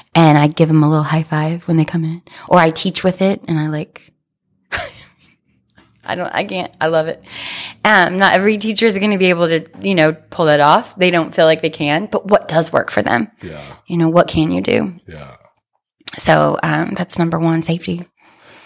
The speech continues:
Speaker 2: That's cool. So you said it go-, engagement goes up by thirty percent?
Speaker 1: Even if you're boring.
Speaker 2: If you,
Speaker 1: Thirty.
Speaker 2: just by greeting them at the door.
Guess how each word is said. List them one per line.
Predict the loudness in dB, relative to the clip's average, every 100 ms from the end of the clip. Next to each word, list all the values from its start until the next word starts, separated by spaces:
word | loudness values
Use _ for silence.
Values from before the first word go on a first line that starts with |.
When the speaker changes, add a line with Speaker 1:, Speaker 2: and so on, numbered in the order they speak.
| -8
Speaker 2:
That's | -6 -6
cool. | -6 -6 -6 -14 -20 _ -10
So | 2 4 4 2 -8 -20 _ _ _ _ _ _ -8
you | -6
said | -4 0 0 0 -8
it | -14
go-, | -4 -2 -2 -10
engagement | -4 0 0 -2 -2
goes | 0
up | 0 -2
by | -6
thirty | 0 0 0 -2
percent? | -4 -4 -4 -4 -4 -8 _ _ _ -20 _ _ -4
Speaker 1:
Even | 0 4
if | 4
you're | 4
boring. | 4 4 2 -6 -16 _ _ -20 -20 -20 _ _ -14
Speaker 2:
If | 0
you, | 4
Speaker 1:
Thirty. | 6 6 4 4
Speaker 2:
just | 2 0 0
by | 0 0
greeting | -6 -4 -4 -4 -6
them | -4
at | -4
the | -6
door. | -8 -10 -10 -18